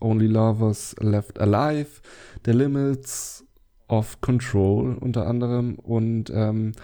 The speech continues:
wenn man da-, sich dann den Cast von diesen Filmen anschaut, dann sieht man einfach direkt wieder den gleichen Cast. Ähm, einigen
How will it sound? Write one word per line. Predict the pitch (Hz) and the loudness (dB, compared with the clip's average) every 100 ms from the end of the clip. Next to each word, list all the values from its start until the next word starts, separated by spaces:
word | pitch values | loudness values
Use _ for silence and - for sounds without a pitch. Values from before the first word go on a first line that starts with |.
| - - - - - | -20 -20 -20 -8 -2
wenn | 123 | 2
man | 139 127 | 2 0
da-, | - | 0
sich | 151 - | -2 2
dann | 135 | 2
den | 131 | 2
Cast | 127 135 139 - | 2 2 0 0
von | - 113 | 0 2
diesen | 135 123 | 2 2
Filmen | 127 135 113 | 2 2 2
anschaut, | 101 95 98 98 - - - - - | 0 0 0 0 -4 -14 -20 -18 -4
dann | 110 104 - - _ _ _ | -2 -2 -10 -20 _ _ _
sieht | 123 135 131 | -2 -2 0
man | 123 | 0
einfach | 90 117 104 - - - | 0 0 -2 -4 -10 -2
direkt | 110 110 - | 0 -2 -2
wieder | 117 110 | 0 2
den | 104 98 | 2 2
gleichen | 110 127 123 | 2 2 2
Cast. | 127 120 123 - | 2 2 0 -2
Ähm, | - 107 107 107 107 - - | 0 2 0 -2 -6 -14 -2
einigen | 113 127 123 117 117 | 2 2 2 0 -4